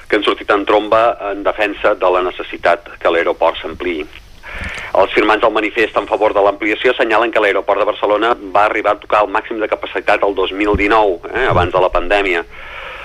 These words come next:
Llavors ja van passar cinquanta-tres milions de passatgers, quan el màxim que es preveu per aquesta infraestructura, apunten, eh, són cinquanta-cinc milions, eh? S'estava a prop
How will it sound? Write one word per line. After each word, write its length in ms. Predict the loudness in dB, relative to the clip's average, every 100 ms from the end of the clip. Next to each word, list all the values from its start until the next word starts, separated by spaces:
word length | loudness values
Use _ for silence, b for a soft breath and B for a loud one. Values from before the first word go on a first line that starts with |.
| B
Llavors 240 | 2 4 4
ja 60 | 2
van 120 | 2
passar 240 | 0 -2 0
cinquanta-tres 600 | 0 0 0 0 0 0
milions 260 | 0 0
de 60 | 0
passatgers, 520 | 0 -2 0 2 2 0
quan 340 | 2 4 4 -2 -6
el 140 | -4
màxim 420 | -2 -2 -2 -8
que 80 | -6
es 80 | -4
preveu 320 | 0 2 2
per 140 | 2
aquesta 260 | 0 0 -4
infraestructura, 760 | -6 -6 -8 -10 0 2 4 2
apunten, 560 | 0 -4 0 0 0 -2
eh, 340 | 0 0 0 0
són 200 | -2 -2 0
cinquanta-cinc 680 | 0 4 2 2 -2 -4 -2
milions, 420 | -4 -2 -4 -2
eh? 160 | -2 -2 -2
S'estava 500 | 0 2 2 0 -2
a 120 | -4
prop 340 | 2 4 4